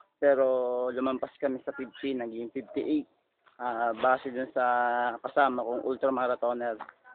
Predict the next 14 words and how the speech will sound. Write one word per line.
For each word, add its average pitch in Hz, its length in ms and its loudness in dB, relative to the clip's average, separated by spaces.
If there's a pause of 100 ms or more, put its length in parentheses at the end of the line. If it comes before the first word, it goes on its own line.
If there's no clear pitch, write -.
(140)
Then, 143 480 4 (480)
<clears throat> - 640 -6
pero 151 160 4
yung 165 280 6 (920)
ultrang 170 400 4
yun, 135 320 2 (480)
na 143 160 4
fifty 151 240 -4
kilometer, 143 560 2
nung 131 240 -6
lumampas 139 400 2
kami, 123 320 -2 (480)
naging 127 240 -8
fifty-eight. 127 560 -4